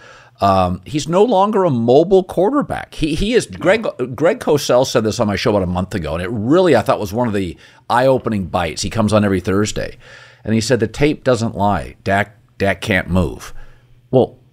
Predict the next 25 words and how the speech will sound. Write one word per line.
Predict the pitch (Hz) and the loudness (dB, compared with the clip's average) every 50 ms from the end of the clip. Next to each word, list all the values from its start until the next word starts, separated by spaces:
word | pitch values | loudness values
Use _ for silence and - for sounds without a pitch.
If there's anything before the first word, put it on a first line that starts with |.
| _ _ - | _ _ -6
we | 120 156 175 | -4 -2 -2
never | 170 147 139 135 135 151 185 175 175 147 101 | 0 -2 -2 -2 0 2 0 2 2 0 -2
thought. | 85 - - - 62 58 - - - - _ _ _ _ _ _ _ _ _ _ _ _ - | -2 -6 -10 -12 -10 -10 -12 -16 -20 -20 _ _ _ _ _ _ _ _ _ _ _ _ -4
What | - 147 180 | 0 0 0
if | 196 - | 2 2
Russell | 180 185 180 - 196 175 | 2 0 2 2 0 0
Wilson | 156 156 190 208 214 - - 104 98 | 2 2 2 0 0 -2 -4 -4 -4
couldn't | - - 104 85 82 - - | -2 -2 -2 -2 -2 -4 -6
move? | 76 71 - - - - - _ _ - - - - - _ _ _ _ _ - | -10 -10 -10 -12 -16 -20 -20 _ _ -20 -20 -20 -20 -20 _ _ _ _ _ -4
I | - 151 | 0 0
mean, | 170 156 | 0 0
s-, | 139 - - - 147 - | 0 -4 -4 -4 -4 -2
seriously, | - 208 277 285 - - - - - - | 0 0 0 0 -2 -4 -10 -10 -4 0
what | 180 208 | 2 2
if, | 214 165 156 - - - - - | 2 2 -2 -18 -20 -20 -20 -10
what | - 135 180 196 | -2 0 2 2
if, | 196 185 143 - - - | 2 2 -2 -4 -8 -4
I | 143 | 0
mean, | 175 175 165 95 | 0 0 0 -2
you, | 104 139 156 - | -4 -6 -8 -6
you, | 151 156 165 151 - - | -6 -4 -4 -4 -6 -4
you | 151 151 | -6 -4
start | 143 - - 165 175 | -2 0 0 0 0
looking | 180 196 190 | 2 2 2
around. | 123 107 - | 0 0 -4